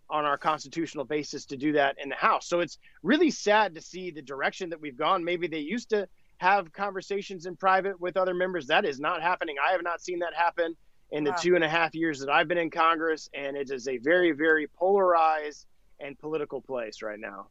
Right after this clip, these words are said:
Speaker 1: I mean, you've got, you got razor wire and fencing surrounding the entire Capitol because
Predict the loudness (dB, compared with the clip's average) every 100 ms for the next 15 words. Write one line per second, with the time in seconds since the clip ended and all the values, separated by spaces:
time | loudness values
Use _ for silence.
0 | _ 0 2 4 4 6 4 0 -10 0
1 | 2 2 -2 0 0 2 2 0 -6 -8
2 | -8 -10 -12 -8 -4 -4 -4 -8 -8 -4
3 | -2 -2 -2 -2 -4 -12 -12 -6 -4 -4
4 | -8